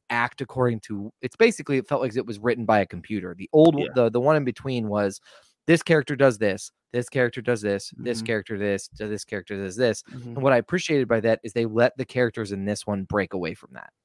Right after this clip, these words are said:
Speaker 2: Yeah.
Speaker 1: And they didn't type or force anybody into a, an, an arc or a box. And I just felt like it was really, really great. And we got to see some emotion in this too. Like,
Speaker 2: Mm-hmm.
Speaker 1: when Phoebe is upset about how nobody appreciates what her grandfather was willing to fac-, sac-,
Speaker 2: Yeah.
Speaker 1: sacrifice,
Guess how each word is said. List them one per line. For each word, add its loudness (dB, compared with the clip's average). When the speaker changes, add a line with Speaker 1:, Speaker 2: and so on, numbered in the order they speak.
Speaker 2:
Yeah. -6
Speaker 1:
And 0
they 4
didn't 2
type 2
or -2
force -2
anybody 0
into -2
a, 0
an, -4
an -4
arc 6
or 2
a 0
box. 0
And 0
I 6
just -8
felt 2
like 2
it -2
was -2
really, 6
really 2
great. 2
And 0
we 0
got 4
to -2
see -4
some -4
emotion 0
in -4
this -8
too. -2
Like, 2
Speaker 2:
Mm-hmm. -4
Speaker 1:
when 2
Phoebe 0
is 2
upset 0
about 4
how 0
nobody 2
appreciates -4
what -2
her -4
grandfather -2
was -6
willing -4
to -10
fac-, -2
sac-, -6
Speaker 2:
Yeah. -4
Speaker 1:
sacrifice, 2